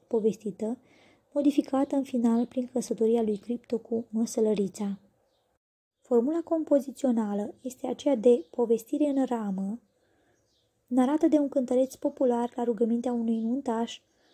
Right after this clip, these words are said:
aceasta constituind rama sau prologul poeziei. Mult îndărătnic menestrel, un cântec larg tot mai încearcă, zi-mi de Lapona Enigel și Cripto regele ciupercă. Cântecul larg, solicitat de către un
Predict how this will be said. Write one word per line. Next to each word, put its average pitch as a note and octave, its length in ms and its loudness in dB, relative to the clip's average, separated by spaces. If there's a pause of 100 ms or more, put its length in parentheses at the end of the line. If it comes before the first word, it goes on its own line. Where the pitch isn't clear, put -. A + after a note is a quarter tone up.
(100)
aceasta D#4 540 0
constituind C4 680 0
rama B3 500 -2
sau A#3+ 320 -2
prologul A#3+ 640 0 (520)
poeziei. G3 760 -2 (640)
Mult D#4+ 280 2
îndărătnic B3+ 680 4
menestrel, A3 760 -6
un G#3+ 120 -8
cântec G#3+ 400 -4
larg B3+ 320 -2
tot - 280 -6
mai A3+ 140 0
încearcă, A#3+ 600 -4 (460)
zi-mi C#4+ 260 -2
de D4 80 2
Lapona C4 520 0
Enigel B3 500 2
și A#3+ 200 -8
Cripto A#3+ 380 -6
regele G#3+ 320 0
ciupercă. G#3 640 -8 (540)
Cântecul D4 440 2
larg, A#3 400 0
solicitat A#3 460 -4
de C4 100 2
către B3 300 2
un A3+ 260 0